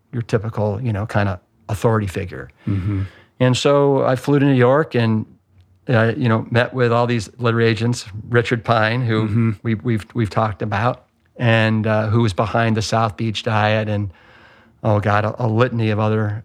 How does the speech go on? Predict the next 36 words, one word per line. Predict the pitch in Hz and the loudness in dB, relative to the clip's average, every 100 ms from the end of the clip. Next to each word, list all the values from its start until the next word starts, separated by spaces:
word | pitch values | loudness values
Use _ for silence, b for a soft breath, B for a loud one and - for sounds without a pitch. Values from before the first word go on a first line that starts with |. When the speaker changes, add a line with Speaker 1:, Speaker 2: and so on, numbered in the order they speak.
| 117 | -8
Speaker 1:
uh, | 113 107 - | -6 -6 -8
books. | 139 113 107 - - | -4 -2 -2 -2 -2
And | 120 | 0
I | |
decided | 117 147 143 131 | 2 2 2 2
to | |
go | 123 131 127 | 2 2 2
with | 120 120 113 | 0 -4 -2
him | 143 147 120 | 2 2 2
as | 110 | 0
my | 110 | -2
literary | 110 123 117 107 | 0 2 2 2
agent, | 110 147 165 | 2 2 0
and, | 117 101 - b b b b b b b _ - | 0 -2 -8 b b b b b b b _ -4
uh, | 113 | -2
I | |
spent | 104 - 110 - | 0 0 -2 -2
almost | 123 110 - | -2 -2 -4
two | - | 0
years | 123 113 107 90 | 2 2 0 0
writing | 101 104 | -4 -4
the | 98 | -8
book, | 110 104 117 | -8 -6 -4
Speaker 2:
Right. | 120 107 104 _ | -2 -2 -4 _
Speaker 1:
doing | 120 110 | 0 0
a | 107 | 0
pilot | - 101 104 107 | -2 -2 -2 -6
study | - 104 104 104 | -6 -2 -2 -2
and | 104 95 85 | -2 -4 -8
all | 107 104 | -6 -6
that. | 104 104 - _ | -6 -8 -12 _
Speaker 2:
I | - 139 | -2 2
know | 143 | 2
there | 139 | 2
was | 127 120 | 0 -2
some | - 131 117 110 110 | 0 0 2 -2 -6